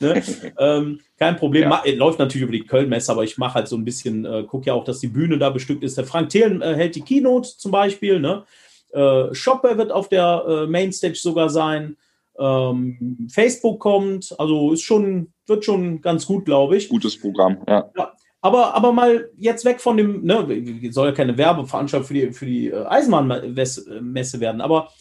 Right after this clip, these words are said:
Speaker 1: die Leute lechzen danach. Also das Gefühl habe ich auch und ich glaube, wenn meine Multichannel Rockstars, wenn ich jetzt sagen würde, „Ey, pass auf, Leute, wir machen jetzt ein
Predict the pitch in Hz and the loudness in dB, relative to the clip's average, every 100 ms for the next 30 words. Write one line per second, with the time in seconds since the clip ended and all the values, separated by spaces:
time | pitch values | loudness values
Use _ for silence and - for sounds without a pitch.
0 | _ _ - 156 190 180 247 277 214 220 | _ _ -10 -2 4 4 4 2 0 0
1 | 247 - - 135 107 98 - - 170 190 | -4 -8 -8 -4 -4 -4 -6 -6 0 2
2 | 240 262 - 262 240 226 - 175 254 277 | 2 -2 -2 2 2 2 -2 0 0 2
3 | 202 196 - 190 226 202 196 190 190 185 | -2 -2 0 2 2 2 0 0 0 0
4 | 214 185 - 190 165 - - 208 196 208 | 0 -2 -4 2 2 2 0 0 0 0
5 | 202 196 190 185 180 202 - 202 226 233 | 0 0 0 2 0 0 0 0 2 0
6 | 226 220 170 196 214 185 - 170 160 | 0 0 0 0 0 -2 -2 -4 -4